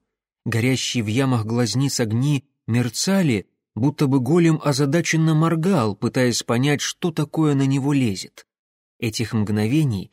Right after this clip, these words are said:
Мите хватило. Почти взлетев голему по руке,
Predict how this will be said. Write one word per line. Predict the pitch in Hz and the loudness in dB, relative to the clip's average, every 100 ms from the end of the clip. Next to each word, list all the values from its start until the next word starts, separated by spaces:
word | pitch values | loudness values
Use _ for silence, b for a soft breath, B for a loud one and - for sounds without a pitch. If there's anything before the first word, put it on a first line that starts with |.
| _ _ | _ _
Мите | 104 120 - | -4 -4 -4
хватило. | - 104 104 - 85 - - _ _ _ - | -8 -8 -8 -10 -12 -20 -20 _ _ _ -8
Почти | 104 - - | -6 -4 -2
взлетев | 135 101 131 147 160 101 | -2 0 0 0 0 0
голему | 107 143 123 113 | 2 2 2 0
по | 120 | 0
руке, | 123 185 185 | 0 2 0